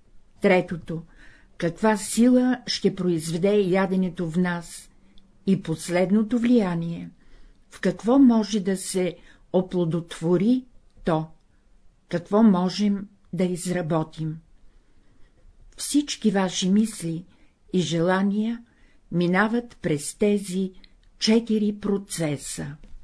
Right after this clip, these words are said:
Човек трябва да има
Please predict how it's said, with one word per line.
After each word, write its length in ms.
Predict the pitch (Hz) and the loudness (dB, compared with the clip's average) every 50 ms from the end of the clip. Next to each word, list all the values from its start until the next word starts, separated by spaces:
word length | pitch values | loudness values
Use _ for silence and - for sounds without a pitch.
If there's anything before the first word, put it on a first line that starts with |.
| - - - - - - - - _ - _ _ _ _ _ _ _ _ _ - - - - - - - - - - - - - - - _ _ - | -18 -20 -20 -20 -20 -20 -20 -20 _ -20 _ _ _ _ _ _ _ _ _ -20 -20 -20 -20 -20 -20 -20 -20 -20 -20 -20 -20 -20 -20 -20 _ _ -8
Човек 640 | - - 180 147 175 196 226 - - - - - _ _ _ _ - - - _ _ _ | -4 -2 0 0 0 0 -2 -4 -10 -16 -16 -16 _ _ _ _ -20 -20 -20 _ _ _
трябва 360 | - 226 247 254 226 214 240 202 | 2 4 4 4 4 2 2 4
да 100 | 190 220 | 4 6
има 320 | 220 220 214 208 196 190 | 6 6 6 4 4 2